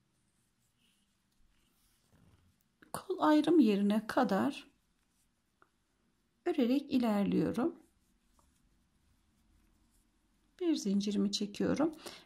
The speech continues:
ve bir tane atlıyorum. Ayrım yerine gelerek iki tane trabzanımı örüyorum. Bir ve iki. İki tane zincirimi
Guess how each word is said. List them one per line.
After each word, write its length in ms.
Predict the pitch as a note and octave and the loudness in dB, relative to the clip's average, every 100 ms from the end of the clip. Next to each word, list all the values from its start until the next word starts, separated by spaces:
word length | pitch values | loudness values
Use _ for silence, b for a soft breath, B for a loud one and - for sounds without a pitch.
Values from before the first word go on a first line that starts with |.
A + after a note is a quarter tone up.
| - | -6
ve 140 | D#4 | 0
bir 140 | G#4 G#4 | 0 0
tane 360 | - A3+ G#3 | 0 0 0
atlıyorum. 880 | G#3 C4+ C4 B3+ A3+ G3+ A#3+ D4 - | 0 -2 0 0 2 2 2 0 -2
Ayrım 380 | C4 B3+ B3+ G#4 | 2 4 4 4
yerine 400 | F#4 C4+ A3+ G#3+ | 4 4 4 0
gelerek 640 | G#3+ C4 A#3+ A3 B3+ B3+ | 0 2 2 2 0 -2
iki 220 | D#4 F4+ F4 | -6 -6 -4
tane 440 | - G#3+ G3 G#3+ | 0 2 2 0
trabzanımı 680 | - D4+ C4 G#3+ G#3+ A3+ - | 0 2 2 0 0 2 2
örüyorum. 500 | E3+ F3 - G3 G#3 | 0 -2 0 0 2
Bir 380 | B3+ F#4 - - | 2 0 -4 -8
ve 80 | A#3 | -2
iki. 460 | - - - - - _ _ _ _ _ _ _ _ _ _ _ _ _ _ _ | -2 -4 -6 -8 -10 _ _ _ _ _ _ _ _ _ _ _ _ _ _ _
İki 200 | - A4 | -16 -12
tane 400 | - D4+ A#3 G#3+ | -2 0 2 2
zincirimi 600 | G#3 A#3 A3 G#3+ F#3+ A3+ | 2 0 2 0 0 0